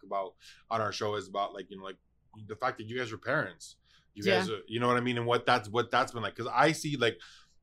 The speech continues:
Speaker 1: obviously, like, I get a mu-, a much closer view because we're related, right? And I see, I see you guys here, there, and everywhere, right? So what I would love to hear more about, like, what that, what, what that means to you guys and what kind of that you feel that life has been like since having kids.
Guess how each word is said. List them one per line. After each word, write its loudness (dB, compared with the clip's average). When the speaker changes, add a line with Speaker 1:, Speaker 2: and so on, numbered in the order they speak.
Speaker 1:
obviously, 8
like, 4
I 8
get 6
a 4
mu-, 2
a 2
much 0
closer -4
view -6
because -10
we're 0
related, -2
right? -2
And -6
I -6
see, -10
I -6
see -12
you -14
guys 6
here, -8
there, -2
and -12
everywhere, -10
right? -12
So -6
what 8
I 6
would -4
love 4
to -2
hear 2
more 6
about, 4
like, -2
what -4
that, -4
what, -6
what -8
that -6
means -14
to -18
you -12
guys -4
and -14
what -10
kind -10
of -14
that -6
you -6
feel -2
that 2
life -2
has -6
been -6
like -8
since -14
having -10
kids. -20